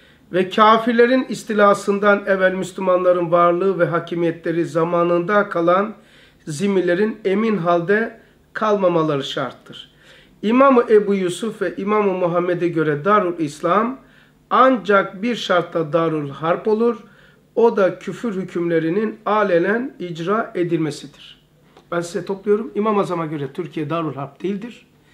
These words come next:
İmam Ebu Yusuf, İmam-ı, e, Ebu Yusuf'a göre İslam hük-, hükmünün, hükümlerinin icra edilmediği memleket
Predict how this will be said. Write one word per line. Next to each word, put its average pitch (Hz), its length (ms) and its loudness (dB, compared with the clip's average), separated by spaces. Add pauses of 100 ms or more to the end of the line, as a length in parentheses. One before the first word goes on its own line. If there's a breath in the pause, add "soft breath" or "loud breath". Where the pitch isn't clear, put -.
(400 soft breath)
İmam 208 420 2
Ebu 170 200 -2
Yusuf, 156 360 -8
İmam-ı, 175 440 -4 (200)
e, 151 340 -8 (180)
Ebu 165 240 -8
Yusuf'a 151 680 -6
göre 185 400 -6 (460 loud breath)
İslam 220 460 -4
hük-, 175 280 -12
hükmünün, 156 500 -6
hükümlerinin 156 640 -4
icra 175 300 -6
edilmediği 143 720 -8
memleket 170 540 -8